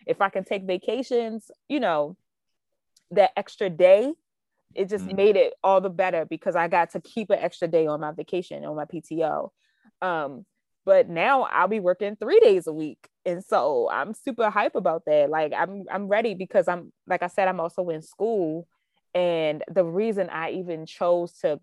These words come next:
Speaker 1: move forward with this, and because the schedule was three days a week, was so that I could dedicate more time to my studies so that I can excel. Because I was like, "I need more time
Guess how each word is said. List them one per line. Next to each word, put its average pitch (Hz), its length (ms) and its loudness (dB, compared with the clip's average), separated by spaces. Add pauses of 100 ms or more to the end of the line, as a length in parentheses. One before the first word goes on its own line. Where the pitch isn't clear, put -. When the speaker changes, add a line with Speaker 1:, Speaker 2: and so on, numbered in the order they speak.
Speaker 1:
move 165 300 -6
forward 180 540 0 (380)
with 185 280 -4 (180)
this, 156 400 2
and 147 320 -8 (120)
because 180 340 -4
the 175 100 -4
schedule 165 340 -4
was 151 180 -12
three 180 160 -4
days 156 180 -8
a 151 60 -6
week, 226 260 -6
was 185 140 -14
so 180 160 -2
that 160 160 -8
I 160 100 -12
could 160 160 -10
dedicate 175 440 -6
more 165 160 -8
time 156 400 -12 (100)
to 170 60 -12
my 151 160 -14
studies 151 520 -8 (120)
so 170 180 -6
that 160 140 -8
I 156 100 -12
can 151 180 -14
excel. 143 560 -8 (480)
Because 175 260 0
I 156 180 -2
was 156 140 -10
like, 143 320 -8
"I 165 100 -4
need 180 460 -8 (360)
more 175 300 2
time 160 680 -6